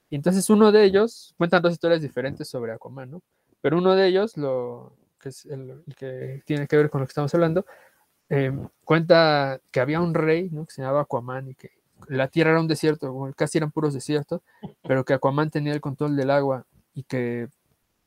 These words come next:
ca-, toda la gente podía ir, todo, a-, todos los días, de hecho, había como peticiones en las que le explicaban por qué querían agua para sus poblados, y si la petición era sensata y justa,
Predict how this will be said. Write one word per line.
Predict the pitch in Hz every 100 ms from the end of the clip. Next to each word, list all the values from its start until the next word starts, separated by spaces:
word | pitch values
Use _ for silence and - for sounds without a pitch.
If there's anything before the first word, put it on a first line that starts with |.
| _
ca-, | 175 - - -
toda | 170 175
la | 151
gente | 165 175
podía | - 135 143 143
ir, | 151 180 _ - -
todo, | 147 165 147
a-, | 131 - - - - -
todos | 151 170
los | 135
días, | 143 156
de | 147
hecho, | - 139
había | 135 143
como | 147 135
peticiones | 135 _ - 147 160
en | 143
las | 131
que | - 127 _ _ _ _ _
le | 139
explicaban | - 139 160 165 165
por | 139
qué | - 151
querían | 160 156 156 147 143 143
agua | 143 143
para | - 123
sus | 117 117 113 123 _ _ _ _ _ _ _ _ -
poblados, | 139 143 151 160 226 _ _ _ _ -
y | 135
si | 160
la | 147
petición | 151 127 139 175 180
era | 180 175
sensata | 151 139 131 160 156 151 135
y | 120 131
justa, | - 175 160 - 180 220